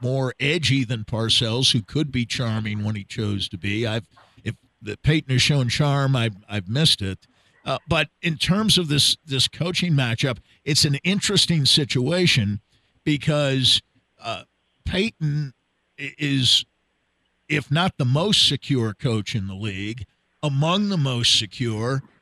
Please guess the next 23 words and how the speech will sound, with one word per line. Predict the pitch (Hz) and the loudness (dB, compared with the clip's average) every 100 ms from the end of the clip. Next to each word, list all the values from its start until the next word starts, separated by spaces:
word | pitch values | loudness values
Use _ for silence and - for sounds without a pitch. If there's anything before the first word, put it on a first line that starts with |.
| _ _ | _ _
and | 170 160 | -4 -2
the | 147 | -2
legendary | 135 143 165 170 180 180 185 175 | -2 0 0 0 0 0 -2 -2
Bill | 117 160 175 | -2 -2 0
Belichick, | 139 123 180 208 - 151 151 - - _ _ _ - | -2 -2 -2 -2 0 0 -2 -4 -20 _ _ _ -14
uh, | 135 131 - | -10 -10 -4
is | 151 - - | 0 0 2
operating | 151 190 165 151 147 151 160 151 | -2 0 0 0 0 0 0 0
in | 139 | -2
an | 131 | -2
atmosphere, | 147 175 - 165 - 135 143 | 0 -2 0 0 0 0 0
whether | 156 135 131 | 0 0 0
he | 131 131 147 | 0 0 -2
chooses | - 143 135 131 123 | 0 0 2 0 -2
to, | - 120 117 110 _ _ _ | -2 -2 0 -4 _ _ _
uh, | 110 98 | -14 -10
react | 135 131 139 170 - | -6 -2 0 0 -2
to | 147 127 | 0 2
it | 123 120 _ _ - | 2 -2 _ _ -6
or | 123 120 | -4 -4
not, | 110 156 123 98 160 _ _ _ _ _ _ | -2 -2 0 -4 -8 _ _ _ _ _ _
uh, | 131 117 107 _ _ _ | -8 -6 -8 _ _ _
i-, | 165 | -16